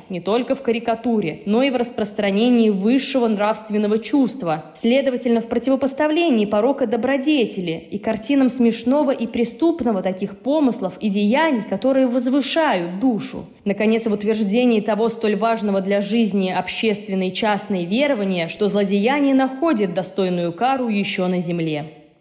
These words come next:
В итоге пьеса «Свои люди, сочтемся» была запрещена к публикации и постановке в театрах за подписью самого императора Николая Первого.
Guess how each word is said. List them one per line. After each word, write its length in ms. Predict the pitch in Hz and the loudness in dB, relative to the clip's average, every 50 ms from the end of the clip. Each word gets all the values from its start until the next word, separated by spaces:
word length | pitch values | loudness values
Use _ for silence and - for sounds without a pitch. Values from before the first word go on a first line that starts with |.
| _ _ | _ _
В 80 | 202 220 | -4 -2
итоге 320 | 208 330 381 370 294 311 | 0 0 0 0 0 -2
пьеса 440 | 320 294 240 285 339 339 320 - 285 | -4 -2 0 0 0 0 0 -2 -4
«Свои 280 | - - 240 262 262 254 | -2 0 0 0 0 0
люди, 220 | 269 302 254 269 | -2 -2 -4 -4
сочтемся» 640 | - - 262 247 - - - 320 330 330 294 - 254 | -2 -2 -2 -2 -4 -4 -2 -2 0 0 0 0 -2
была 260 | 208 196 202 226 254 | 0 0 0 2 0
запрещена 560 | 269 240 247 - 220 214 - - 220 226 254 254 | 0 0 -2 -2 -2 -2 0 0 0 0 0 0
к 60 | - | -2
публикации 880 | - 220 196 208 202 202 - 247 277 294 285 - - 240 233 226 214 | -2 -2 0 -2 -2 -2 0 -2 -2 -2 -4 -6 -2 0 0 0 0
и 140 | - - 226 220 | 0 -2 -4 -2
постановке 640 | 220 196 202 - - 202 202 214 233 226 - - 202 | -2 -6 -4 -2 -2 0 0 0 0 -2 -4 -8 -8
в 60 | - | -8
театрах 500 | - - 214 233 269 285 285 262 269 196 | -6 -2 0 0 0 0 -2 -2 -4 -4
за 180 | 180 - 196 180 | -2 -4 -4 -4
подписью 680 | - - 233 254 247 - - 240 226 - - 214 214 | 0 0 0 0 0 -2 -4 -4 -4 -2 -2 -2 -2
самого 680 | 196 - - - 247 254 262 269 269 254 220 262 294 302 | -2 -4 -2 -2 0 0 2 0 0 0 0 0 0 0
императора 1040 | - - 254 285 285 254 285 262 254 220 202 208 202 196 202 190 170 160 151 156 - | 0 0 2 2 2 2 2 2 2 2 2 0 0 -2 -2 -4 -4 -4 -4 -4 -6
Николая 680 | - 180 170 - 185 170 170 175 180 196 196 190 180 | -6 -8 -4 -2 0 0 2 2 2 2 2 0 -2
Первого. 720 | 180 - - 190 175 170 160 151 147 143 143 147 - - | -4 -4 -2 0 0 0 0 -2 -4 -4 -6 -6 -8 -10